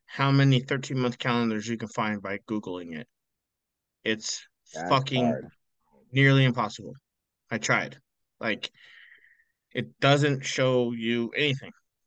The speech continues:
Speaker 1: <laughs> It's, it's bizarre.
Speaker 2: Yeah.
Speaker 1: It's fucking bizarre.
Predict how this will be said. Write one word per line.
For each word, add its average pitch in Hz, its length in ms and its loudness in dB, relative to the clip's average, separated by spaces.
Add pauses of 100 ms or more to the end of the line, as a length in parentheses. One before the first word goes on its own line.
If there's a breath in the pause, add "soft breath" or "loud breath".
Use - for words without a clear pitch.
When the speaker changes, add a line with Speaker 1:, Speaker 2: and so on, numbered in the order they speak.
(260)
Speaker 1:
<laughs> - 220 -8
It's, 160 300 2
it's - 380 -2 (340)
bizarre. 131 480 4 (140)
Speaker 2:
Yeah. 123 80 0
Speaker 1:
It's - 160 -6
fucking 123 380 0
bizarre. 107 340 -2